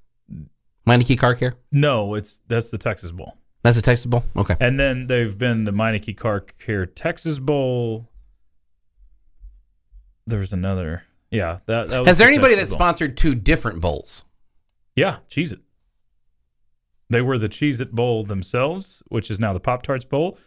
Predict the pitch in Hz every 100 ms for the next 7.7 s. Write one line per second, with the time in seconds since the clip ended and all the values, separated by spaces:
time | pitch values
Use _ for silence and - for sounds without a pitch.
0 | _ _ _ 110 110 107 101 92 95 -
1 | 117 98 107 - - - _ _ _ _
2 | _ _ _ _ _ _ 98 87 73 73
3 | 104 107 85 71 53 53 - _ - 101
4 | 95 139 123 - - - - _ _ _
5 | _ _ _ _ _ _ _ _ _ _
6 | _ _ _ _ - - - - - -
7 | 135 147 208 - 80 - -